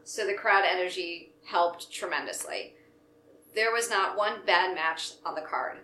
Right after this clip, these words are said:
I wanted to watch every single one. And I don't remember a show in recent years where I felt that way. Um,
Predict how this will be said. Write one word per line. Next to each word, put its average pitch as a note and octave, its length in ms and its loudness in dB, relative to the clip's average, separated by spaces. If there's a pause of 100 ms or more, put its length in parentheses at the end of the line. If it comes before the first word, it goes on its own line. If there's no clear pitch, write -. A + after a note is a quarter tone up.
(140)
I F3+ 160 2
wanted F3+ 300 2
to G3+ 100 -8
watch F3 260 2 (120)
every F3+ 240 0
single D#3+ 380 -6
one. F#2+ 220 -4 (840)
And F3 360 0 (260)
I F#3+ 220 0 (260)
don't A3 340 2 (140)
remember F#3+ 520 0
a E3 60 0
show F#3 300 0
in F3+ 60 -8
recent F3 340 -10
years F#3 320 -2
where E3 120 -2
I D3 80 -2
felt - 240 -8
that - 200 -6
way. - 260 -8 (680)
Um, E3 500 0